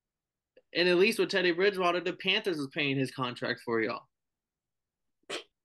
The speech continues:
Like, <laughs> where I, like, I have not seen an improvement in this offense with Russ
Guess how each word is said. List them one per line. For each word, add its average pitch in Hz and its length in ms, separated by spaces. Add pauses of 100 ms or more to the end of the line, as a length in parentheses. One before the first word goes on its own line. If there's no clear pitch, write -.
(160)
Like, 196 400 (160)
<laughs> 147 160
where 185 460
I, 220 320 (100)
like, 185 180
I 202 200
have 202 100
not 190 240
seen 196 160
an 175 60
improvement 165 560
in 147 60
this 135 140
offense 139 460
with 123 160
Russ 127 460